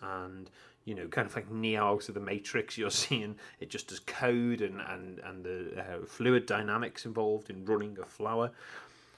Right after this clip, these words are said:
And he said, "No, actually," he said, "'cause I obviously can still see the colours and the beauty and the shape." He said, "But then I see another beauty, which is the fact that it's alive and it runs and it has a lifespan and it interacts with other plants and animals and,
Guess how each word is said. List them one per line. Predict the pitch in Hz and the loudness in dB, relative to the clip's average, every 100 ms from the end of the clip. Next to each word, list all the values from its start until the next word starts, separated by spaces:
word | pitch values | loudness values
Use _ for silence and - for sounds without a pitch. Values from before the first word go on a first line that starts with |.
| - _ _ - | -20 _ _ 4
And | 143 | 6
he | 175 | 6
said, | 147 170 | 4 2
"No, | 170 208 | 6 8
actually," | 175 - - 113 | 8 4 -4 -4
he | |
said, | 107 131 | -2 -2
"'cause | 123 | 0
I | 143 139 | 2 4
obviously | 151 151 127 | 2 -2 -6
can | - 120 | -4 -6
still | - 123 120 | -2 0 0
see | - 113 117 | 0 -2 0
the | 107 | -2
colours | 104 113 113 113 | 0 2 4 2
and | 104 | -2
the | 95 | -8
beauty | 82 104 - 117 | -6 -8 -6 -6
and | 98 | -6
the | 92 | -8
shape." | - 107 107 | 0 0 0
He | 104 | -4
said, | 104 - - - - | -6 -8 -20 -10 2
"But | 120 | 6
then | 135 | 6
I | 127 | 4
see | - 123 113 - | 2 0 -2 -4
another | 113 117 113 135 | -4 4 4 4
beauty, | 135 143 135 - 98 | 0 -6 -6 -4 -4
which | 101 - | -4 -4
is | 101 | -6
the | 95 98 | -4 -8
fact | - 120 - | -4 -4 -4
that | 101 | -8
it's | 95 - | -8 -4
alive | 98 98 101 123 135 107 | -2 0 0 2 2 0
and | 104 | -4
it | 82 | -8
runs | 113 117 135 135 107 | 0 4 4 2 0
and | 104 | -2
it | - | -4
has | - 110 | -2 0
a | 113 | 4
lifespan | 107 120 123 - - 120 | 6 6 6 0 4 4
and | 110 | 4
it | 101 | -4
interacts | 110 - 113 - - | -4 -2 -2 -2 -6
with | 107 | -2
other | 113 | -2
plants | - 113 113 127 - | -2 0 0 -2 -8
and | 98 | 0
animals | 113 117 131 120 110 | 0 2 0 -2 -4
and, | 101 | -6